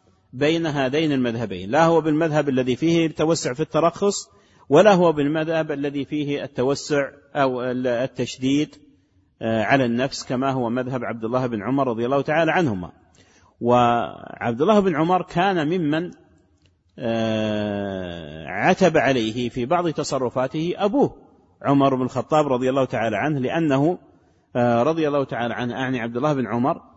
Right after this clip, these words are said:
كان من شدة تأسيه بالنبي صلى الله عليه وسلم كان يتحرى أشياء مما لا يتسنن به، فعاتبه أبوه على ذلك. فهو معروف عنه رضي الله تعالى عنه شدة التشديد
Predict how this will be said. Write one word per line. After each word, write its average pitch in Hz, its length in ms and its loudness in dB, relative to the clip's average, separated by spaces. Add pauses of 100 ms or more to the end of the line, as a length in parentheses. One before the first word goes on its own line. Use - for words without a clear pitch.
(300)
كان 170 520 2 (160)
من 131 180 2
شدة 160 580 2
تأسيه 147 480 -2
بالنبي 143 380 0
صلى 131 240 -2
الله 131 280 2
عليه 120 200 0
وسلم 160 500 0 (420)
كان 214 240 2
يتحرى 156 640 -2
أشياء 185 480 -2 (380)
مما 196 380 2
لا 233 120 2
يتسنن 156 680 2
به، 123 260 -4 (640)
فعاتبه 180 760 2
أبوه 156 440 2 (420)
على 131 200 2
ذلك. 92 400 -6 (280)
فهو 151 220 0
معروف 135 360 0
عنه 143 360 -2
رضي 143 220 0
الله 135 160 2
تعالى 120 320 -2
عنه 123 200 -2
شدة 135 420 -4
التشديد 123 560 -2